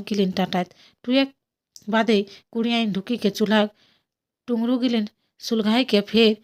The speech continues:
কুলিক পিড়াটেন গপচয়। যতক্ষণ ঝুনপুকি নেই ঘুরোয়, অতক্ষণ ঘাড়লে বাহার আর বাহারলে ঘাড় করে।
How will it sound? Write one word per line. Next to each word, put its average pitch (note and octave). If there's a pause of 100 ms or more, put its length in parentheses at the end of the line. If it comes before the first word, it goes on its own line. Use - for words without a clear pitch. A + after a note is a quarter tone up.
(180)
কুলিক A#3
পিড়াটেন F#3+
গপচয়। F#3
যতক্ষণ C#4
ঝুনপুকি C4
নেই C4+ (400)
ঘুরোয়, A#3+
অতক্ষণ A3+
ঘাড়লে G#3
বাহার G#3
আর G#3+
বাহারলে F#3+
ঘাড় F3+
করে। F3+